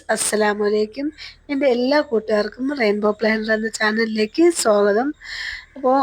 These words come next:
ഞാൻ രണ്ട് പ്രാവശ്യമായിട്ട് ചെയ്ത ഹാർവെസ്റ്റിങ്ങിൻ്റെ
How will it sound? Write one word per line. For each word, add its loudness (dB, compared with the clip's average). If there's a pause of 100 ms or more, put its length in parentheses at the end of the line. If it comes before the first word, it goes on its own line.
(240)
ഞാൻ 2 (140)
രണ്ട് -2
പ്രാവശ്യമായിട്ട് 0
ചെയ്ത 0 (240)
ഹാർവെസ്റ്റിങ്ങിൻ്റെ 0